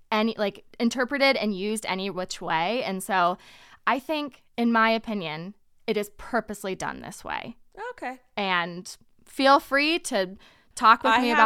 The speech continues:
Speaker 2: haven't
Speaker 1: that in the comments.
Speaker 2: Yeah, I haven't thought about that. Like, I'll, I knew the
Speaker 1: It
Speaker 2: government was being like, "We're not telling you what to do. We didn't say you have to wear a mask," because they wanted
Speaker 1: Right.
Speaker 2: the companies to do it.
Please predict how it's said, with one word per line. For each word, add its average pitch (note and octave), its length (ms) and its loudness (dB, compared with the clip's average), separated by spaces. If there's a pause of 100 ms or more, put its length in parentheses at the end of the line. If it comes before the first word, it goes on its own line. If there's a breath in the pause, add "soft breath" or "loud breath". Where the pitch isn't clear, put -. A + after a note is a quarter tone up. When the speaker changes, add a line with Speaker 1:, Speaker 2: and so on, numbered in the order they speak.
Speaker 2:
haven't D#4 60 0
Speaker 1:
that A3+ 200 2
in G#3+ 100 -2
the G#3+ 80 -2
comments. C4 640 2
Speaker 2:
Yeah, B3+ 300 0 (260)
I A#3+ 240 2
haven't C4+ 360 -4
thought A3+ 160 -2
about D#3+ 280 -6
that. C#3+ 240 -6 (440)
Like, B3 220 0
I'll, C4+ 200 8
I C#4 120 2
knew D4 180 -4
the C4+ 80 0
Speaker 1:
It - 60 0
Speaker 2:
government B3 480 2
was G#3 140 -4
being G#3 180 -2
like, F#3 180 -4
"We're G#3 80 0
not D4+ 160 -4
telling F4 260 -6
you B3 80 -6
what F#3+ 120 -4
to - 80 -18
do. A#3 200 -4
We F3 120 -4
didn't F4 180 -8
say C#4 160 -4
you B3+ 160 -2
have G3 240 -2
to G#3 80 -10
wear F3 160 -2
a D#3 40 -6
mask," F3 520 -6 (440 soft breath)
because G#3+ 180 0
they B3 120 4
wanted A3+ 260 0
Speaker 1:
Right. E3 180 2
Speaker 2:
the - 40 -8
companies E3+ 500 -4
to D#3 80 -16
do C#3 180 -6
it. - 160 -12